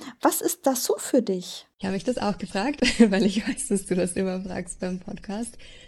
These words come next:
Speaker 2: Und ich beantworte die Frage mit Bedingungen für Freiheit und Autonomie aus der Rechtsphilosophie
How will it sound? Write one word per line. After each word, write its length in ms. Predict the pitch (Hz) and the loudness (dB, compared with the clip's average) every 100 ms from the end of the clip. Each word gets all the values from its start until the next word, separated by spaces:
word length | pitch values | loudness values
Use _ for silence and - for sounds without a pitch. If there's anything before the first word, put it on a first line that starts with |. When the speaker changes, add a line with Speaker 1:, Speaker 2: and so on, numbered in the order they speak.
| - - | -16 -2
Speaker 2:
Und 300 | 185 180 - | 0 0 8
ich 260 | 196 185 - | 8 8 4
beantworte 500 | 175 190 196 180 175 | 2 4 4 4 4
die 220 | 170 170 | 2 0
Frage 400 | 175 175 202 190 | 0 2 2 4
mit 300 | 180 170 165 | 2 2 -2
Bedingungen 680 | 165 185 185 185 180 175 175 | 0 4 4 4 2 2 0
für 380 | - 175 175 170 | 2 4 4 4
Freiheit 720 | - 165 180 220 226 220 202 | -2 2 2 4 2 2 2
und 100 | 185 | 2
Autonomie 720 | 185 180 180 175 190 262 311 | 2 2 2 4 4 4 2
aus 120 | 208 | -2
der 160 | - 196 | -2 -2
Rechtsphilosophie 760 | 208 - 247 233 233 - 269 | -2 -2 0 0 -2 2 2